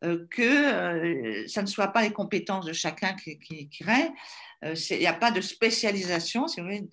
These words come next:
à cette période-là. On n'a pas clairement quelque chose qui montre qu'il y a des spécialistes.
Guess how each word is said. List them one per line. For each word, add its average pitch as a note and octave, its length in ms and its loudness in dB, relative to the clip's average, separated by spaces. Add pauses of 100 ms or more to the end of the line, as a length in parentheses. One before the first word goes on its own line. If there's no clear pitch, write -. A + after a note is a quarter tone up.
(140)
à - 320 -20
cette E3 200 -8
période-là. E3+ 640 2 (220)
On F3 40 -6
n'a F3 120 2
pas G#3+ 160 2
clairement A3 640 2
quelque F#3+ 160 -4
chose A#3 180 -6
qui - 140 -8
montre A3+ 260 0
qu'il F#3+ 100 0
y F3 40 2
a F3+ 40 2
des E3+ 100 0
spécialistes. G#3 1000 0